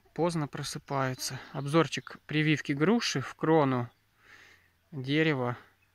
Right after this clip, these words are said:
после обрезки мощнейшей. Я показывал, как я заплетаю вот так, чтоб пень перекрыть. Груша сорт Татьяна.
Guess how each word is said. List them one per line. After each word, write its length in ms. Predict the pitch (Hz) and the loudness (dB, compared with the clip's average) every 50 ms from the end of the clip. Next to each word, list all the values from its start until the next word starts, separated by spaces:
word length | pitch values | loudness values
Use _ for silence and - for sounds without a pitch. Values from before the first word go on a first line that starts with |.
| _ _ _ _ _ _ _ _ _ _ _ _ - _ _ _ | _ _ _ _ _ _ _ _ _ _ _ _ -20 _ _ _
после 360 | - 147 127 - - 135 131 | -14 -12 -10 -6 -4 -2 -2
обрезки 460 | 123 123 131 131 131 120 - - - 131 | -2 -2 0 0 0 -2 -2 -6 -8 -8
мощнейшей. 840 | 123 123 123 - - 139 139 151 147 139 - - - 123 104 - _ _ _ _ _ _ _ _ - - - - - - - - - - - - - - - - - - - - - _ _ _ - | -6 -6 -6 -6 -6 -6 -4 -4 -4 -4 -6 -6 -8 -10 -12 -14 _ _ _ _ _ _ _ _ -20 -20 -20 -20 -20 -20 -20 -20 -20 -20 -20 -18 -18 -18 -16 -16 -18 -18 -18 -20 -20 _ _ _ -14
Я 140 | - 131 - | -14 -14 -12
показывал, 560 | - 131 - - 139 131 120 127 123 120 117 | -12 -14 -6 -2 -2 -2 -2 -2 -4 -6 -6
как 200 | - 120 - - | -8 -12 -10 -8
я 80 | 123 | -8
заплетаю 680 | 120 123 123 - 123 131 120 - 165 190 190 175 147 131 | -8 -8 -10 -8 -8 -10 -6 -2 0 0 2 2 0 0
вот 120 | 127 127 - | -2 -4 -6
так, 320 | - 131 123 120 - - | -8 -8 -8 -8 -8 -10
чтоб 220 | - - - 123 - _ _ | -10 -10 -10 -12 -14 _ _
пень 240 | 143 135 127 123 | -4 -2 -2 -4
перекрыть. 680 | - - 120 123 117 - - 135 151 180 180 - - - - - _ _ _ _ _ _ _ _ _ _ _ _ _ _ _ _ _ _ _ _ _ _ _ _ _ _ _ _ _ _ _ _ _ _ _ _ _ | -4 -6 -10 -10 -10 -8 -4 -2 -2 -2 -4 -6 -14 -18 -20 -20 _ _ _ _ _ _ _ _ _ _ _ _ _ _ _ _ _ _ _ _ _ _ _ _ _ _ _ _ _ _ _ _ _ _ _ _ _
Груша 400 | 156 120 127 143 147 143 - 139 | -8 -4 -2 -2 -2 -2 -2 -6
сорт 380 | 131 - - 147 131 123 - _ | -8 -4 -2 -2 -2 -2 -6 _
Татьяна. 680 | - 131 - - 139 139 147 175 180 175 151 123 113 | -10 -10 -6 -4 0 2 2 2 2 0 -2 -4 -6